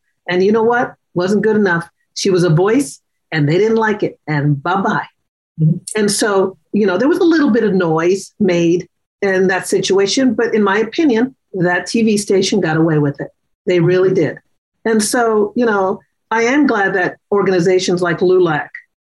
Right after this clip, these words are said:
Speaker 1: and, uh, other Latino organizations get involved, because if you don't get involved, then we, we can't do it alone as journalists.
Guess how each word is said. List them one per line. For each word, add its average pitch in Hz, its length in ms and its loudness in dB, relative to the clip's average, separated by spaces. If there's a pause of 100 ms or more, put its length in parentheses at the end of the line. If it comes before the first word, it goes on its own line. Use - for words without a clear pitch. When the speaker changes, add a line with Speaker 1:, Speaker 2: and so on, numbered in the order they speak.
(260)
Speaker 1:
and, 180 420 0
uh, 165 360 -4
other 214 360 0
Latino 196 380 0
organizations 180 840 0
get 185 180 0
involved, 160 480 -2
because 196 380 0 (340)
if 349 240 0
you 381 140 2
don't 254 260 0
get 196 140 0
involved, 151 580 -2 (800)
then 208 320 0
we, 220 520 0 (320)
we 269 160 2
can't 262 260 0
do 226 80 2
it 202 60 2
alone 185 280 2
as 160 140 -2
journalists. - 640 -4